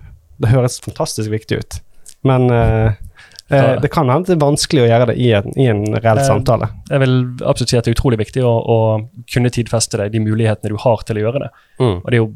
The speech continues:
Speaker 2: absolutt ikke alle møtebookingsamtaler eller alle, eh, telefonsamtaler man har som, hvor det lar seg gjøre.
Speaker 1: Nei, nei, nei.
Speaker 2: Eh, men si at noen sier, «Greit, vi, vi tar en,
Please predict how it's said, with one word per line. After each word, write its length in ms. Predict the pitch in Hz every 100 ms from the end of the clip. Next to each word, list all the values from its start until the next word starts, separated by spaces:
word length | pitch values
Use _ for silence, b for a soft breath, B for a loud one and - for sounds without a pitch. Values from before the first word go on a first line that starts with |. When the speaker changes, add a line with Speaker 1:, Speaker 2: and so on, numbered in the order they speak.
| -
Speaker 2:
absolutt 320 | 120 - 110
ikke 160 | 107 95
alle 240 | 107 110 101 104 -
møtebookingsamtaler 840 | 113 107 110 104 107 104 101 98 98
eller 240 | 98 98 -
alle, 260 | 110 104 104 101 -
eh, 240 | 110 107 104 110
telefonsamtaler 560 | 113 113 113 110 101 98
man 80 | 101
har 240 | 110 101
som, 340 | - 104 101 117 _ _ 104 _ _ 127 123
hvor 120 | - 123
det 60 | 110
lar 140 | 113
seg 160 | - 110
gjøre. 320 | 104 123 123 -
Speaker 1:
Nei, 200 | 139 135
nei, 100 | 131
nei. 160 | 101 92
Speaker 2:
Eh, 360 | 113 113 110 107 113
men 500 | 113 110 107 110 - _ - -
si 200 | - 147
at 80 | 117
noen 140 | 117
sier, 240 | 110 120 110 110
«Greit, 240 | 120 107
vi, 140 | 117 117
vi 80 |
tar 220 | 117 120 107
en, 140 | 101